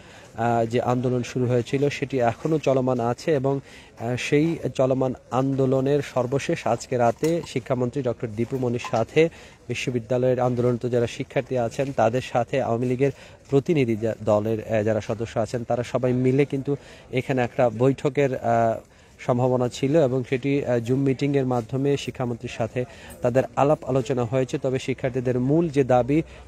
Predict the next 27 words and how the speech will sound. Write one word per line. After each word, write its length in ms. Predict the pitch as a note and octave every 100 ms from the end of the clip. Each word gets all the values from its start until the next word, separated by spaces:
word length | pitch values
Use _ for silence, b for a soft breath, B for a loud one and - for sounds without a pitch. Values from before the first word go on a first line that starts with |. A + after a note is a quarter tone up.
| -
সেটা 140 | D3
কিন্তু 240 | C#3+ C3+ C3+
এখনও 480 | B2 - C#3 C3+ A#2
মেনে 220 | C3 D#3
নেওয়া 220 | C3 A2+ G2+
হয়নি 320 | B2 A#2+ D#3+
এবং 240 | E3+ B2 A#2
যে 140 | A#2
কারণে 340 | A#2 A#2+ B2 C3
আসলে 360 | A#2 C3+ C3+ - B B - A#2+
যে 380 | A#2+ B2+ A#2+ F#2 B -
অনশন 420 | A#2+ C#3 - C#3+ -
আন্দোলন 440 | A#2+ B2 C3+ F3
যেটি 200 | C3+ B2+
আজকে 280 | A#2+ - C3+ A2+
গণ 220 | B2 B2+
অনশনের 520 | D#3 C3+ C3 C#3 B2
রূপ 120 | A#2+ -
নিয়েছিল, 360 | A#2+ A2+ - A2
আহ, 520 | - - - - A2+
সেটা 280 | - C#3+ C3+
কিন্তু 260 | C#3 C3 -
এখনও 440 | A2+ A2+ D#3 D3+ D3
অব্যাহত 440 | A2+ A2 B2 A#2+
আছে। 400 | A2 G2+ - G#2+ - - - - - - - - - - - - - - - - - - - - C4 B3+ - - - - - D#3 C#3+ - D3 D#3+ - - - - - -
প্রিয় 120 | B2+
দর্শক, 320 | A#2+ B2+ F3